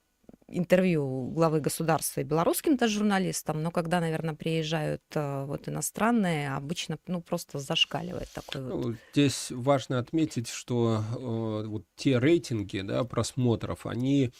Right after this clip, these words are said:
Speaker 2: живые, не накрученные, да, то есть это не роботы накручивают, это, э, реальный, э, интерес, э, на постсоветском пространстве и,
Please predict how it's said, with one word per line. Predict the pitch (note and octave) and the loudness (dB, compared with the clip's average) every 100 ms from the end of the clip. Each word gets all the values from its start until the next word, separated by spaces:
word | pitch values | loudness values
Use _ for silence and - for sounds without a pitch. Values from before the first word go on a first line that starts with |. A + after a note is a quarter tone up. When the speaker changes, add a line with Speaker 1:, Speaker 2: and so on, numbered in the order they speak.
| - - | -10 -2
Speaker 2:
живые, | G#2+ B2 C3 D3+ E3 | 4 6 8 8 8
не | A#2 B2+ | 6 6
накрученные, | C#3+ C3+ - D#3 C3 - - - | 6 4 6 6 6 0 -8 -6
да, | - A2+ | -2 0
то | G#2+ | 0
есть | F#2 | -2
это | - G#2+ | 0 4
не | A#2+ | 6
роботы | B2 E3 A#2 - | 8 8 6 4
накручивают, | F#2 F2+ - A2 - F2 F2 - | 0 -2 0 0 0 -4 -4 -4
это, | F#2 G2+ G2 G2 | -4 -2 0 -2
э, | F2+ A2+ G#2+ G2+ F#2+ | -2 -2 0 -2 -2
реальный, | G#2 C3 D3 C3+ A2+ G#2+ _ _ _ - | 0 2 2 2 0 -2 _ _ _ -6
э, | B2+ A#2 | 2 2
интерес, | - B2+ A#2 B2+ C3+ B2 - - _ _ _ _ _ _ _ - - | 4 2 2 4 4 4 0 -10 _ _ _ _ _ _ _ -12 -6
э, | G2 F#2+ F2+ F2+ | -2 -2 -2 -4
на | F#2 G2 G2 G2+ G#2 | -4 -6 -4 0 0
постсоветском | - C#3+ D3 C3 A#2+ G#2+ - G#2 | 2 2 2 2 2 2 -2 0
пространстве | A2+ - A#2 G#2+ G2+ - G#2+ G2+ F#2+ G2 | 0 0 2 2 0 -2 0 2 0 -2
и, | G#2+ G#2 G2+ | 0 2 2